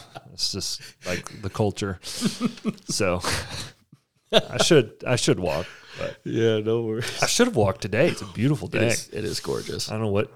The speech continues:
Speaker 1: what I was thinking.
Speaker 2: So
Speaker 1: But
Speaker 2: I
Speaker 1: anyway, sp-, speaking of, oh,
Speaker 2: Yes.
Speaker 1: yeah.
Speaker 2: Well, I was gonna say, I got a
Speaker 1: S-,
Speaker 2: creed.
Speaker 1: speaking of bees,
Speaker 2: Yes.
Speaker 1: um, you know,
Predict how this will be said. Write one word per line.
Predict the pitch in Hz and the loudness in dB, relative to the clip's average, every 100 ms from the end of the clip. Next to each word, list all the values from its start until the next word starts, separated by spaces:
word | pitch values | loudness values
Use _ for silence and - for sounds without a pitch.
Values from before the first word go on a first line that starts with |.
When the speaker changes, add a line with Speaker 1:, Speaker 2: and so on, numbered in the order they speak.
| - | -14
Speaker 1:
what | - 107 | -6 -4
I | |
was | 95 | -4
thinking. | 113 101 92 - - - - - - - | -6 -8 -12 -14 -16 -16 -16 -20 -20 4
Speaker 2:
So | 180 | 8
Speaker 1:
But | |
Speaker 2:
I | 226 | 10
Speaker 1:
anyway, | 160 110 104 | 10 8 6
sp-, | - 131 - | 2 0 0
speaking | - 240 196 | 0 2 2
of, | 127 92 - _ - | 2 -2 -16 _ 2
oh, | 123 | 4
Speaker 2:
Yes. | 120 - | 4 0
Speaker 1:
yeah. | 110 90 - _ _ | -2 -4 -6 _ _
Speaker 2:
Well, | 139 143 | 6 6
I | |
was | 117 117 | 4 -2
gonna | |
say, | - 135 | -2 -2
I | 101 | -2
got | 95 | -4
a | 98 | -4
Speaker 1:
S-, | - | -4
Speaker 2:
creed. | 110 - | -2 -2
Speaker 1:
speaking | - 143 131 147 | 0 0 2 2
of | 120 95 | 0 0
bees, | 113 120 98 101 123 - - | 0 0 0 -2 -4 -6 -6
Speaker 2:
Yes. | 120 165 - - - _ _ _ | -6 -6 -6 -10 -14 _ _ _
Speaker 1:
um, | 110 101 98 95 95 87 _ _ _ _ | 0 2 2 0 -4 -10 _ _ _ _
you | 113 110 | -2 0
know, | 104 95 95 | 2 0 -4